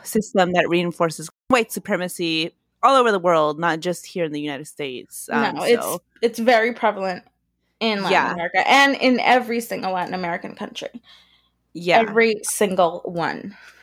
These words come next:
Speaker 1: So it's not at all surprising to me that first, you know, colonizers were doing this and later
Speaker 2: Mm-hmm.
Speaker 1: police.
Speaker 2: I mean, it's all the same system, just a few hundred years later.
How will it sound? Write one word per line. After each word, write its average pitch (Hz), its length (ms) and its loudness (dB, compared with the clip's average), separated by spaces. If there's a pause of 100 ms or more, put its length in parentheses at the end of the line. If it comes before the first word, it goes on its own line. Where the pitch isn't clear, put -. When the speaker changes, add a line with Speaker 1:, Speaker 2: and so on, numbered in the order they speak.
(120)
Speaker 1:
So 202 220 4
it's 190 240 2
not 247 420 4 (220)
at - 180 4 (180)
all 190 720 4 (360)
surprising 196 540 -4
to 247 100 -4
me 240 240 2
that 190 280 2 (260)
first, 208 420 2
you 190 60 -2
know, 175 280 0 (320)
colonizers 185 640 2
were 196 80 -2
doing 196 300 -2
this 196 360 0
and 170 300 -2
later 170 320 4
Speaker 2:
Mm-hmm. 170 100 -12
Speaker 1:
police. 156 760 -6 (440)
Speaker 2:
I 254 80 6
mean, 277 180 4
it's 269 140 2
all 311 120 6
the 269 100 4
same 202 280 0
system, 190 560 0
just 196 240 -6
a 185 40 -8
few - 180 -10
hundred 185 320 -8
years - 240 -10
later. - 440 -10